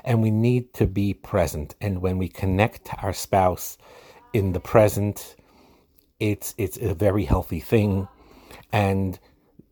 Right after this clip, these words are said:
it, it, it, it, it's important because what happens is, is especially, you know, in the early years of marriage, when K'nai Nahar, there's a lot of young children, and a husband and a wife, a mother, father connect a lot with the young, younger children.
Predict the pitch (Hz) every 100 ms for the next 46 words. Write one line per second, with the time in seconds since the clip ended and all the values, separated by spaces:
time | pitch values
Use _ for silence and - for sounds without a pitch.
0 | - - 113 104 107 98 - 110 - 107
1 | 92 - - 110 - 120 135 107 95 101
2 | 104 95 95 110 117 113 104 104 107 95
3 | 95 - - - 98 - 101 98 98 92
4 | 92 90 95 - 107 101 101 95 90 92
5 | 87 85 90 - 87 - 90 92 90 90
6 | 85 85 90 85 85 87 87 - 123 107
7 | 117 113 - - - - - 104 101 104
8 | - 104 87 92 90 90 101 101 90 92
9 | 92 90 - 104 90 - - 87 87 -
10 | 87 85 87 92 85 85 - 92 - 110
11 | - 87 87 80 - - 117 110 104